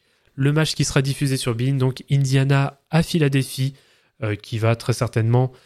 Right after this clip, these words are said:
être, euh, amusant. En tout cas, ça va être un match très intéressant à regarder. À une heure et demie, on a deux autres rencontres. On a Orlando à Brooklyn,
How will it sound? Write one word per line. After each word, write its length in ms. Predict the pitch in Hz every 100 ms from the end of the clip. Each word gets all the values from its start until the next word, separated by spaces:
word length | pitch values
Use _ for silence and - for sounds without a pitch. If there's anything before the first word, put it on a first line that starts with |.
| _ _ -
être, 380 | 120 123 - 113
euh, 240 | 104 95 - _ _ _ _ _ _ _ _ -
amusant. 480 | 123 131 127 139
En 40 | 135
tout 140 | 123
cas, 160 | 135 135 - - -
ça 140 | 107
va 60 | 113
être 140 | -
un 60 | 120
match 160 | 135
très 200 | - 127
intéressant 440 | 127 120 117 - 156
à 40 |
regarder. 360 | 139 127 98 - _ _ _ _ _ _ - -
À 100 | 123
une 140 | 139 156
heure 100 | 156
et 40 |
demie, 140 | 160 160
on 80 |
a 120 | 120 107
deux 220 | 151 160
autres 160 | -
rencontres. 400 | 160 - 139 - - - - - _
On 140 | 120 113
a 180 | 120 -
Orlando 540 | 151 151 151 147 147
à 80 | 139
Brooklyn, 460 | 127 135 - 156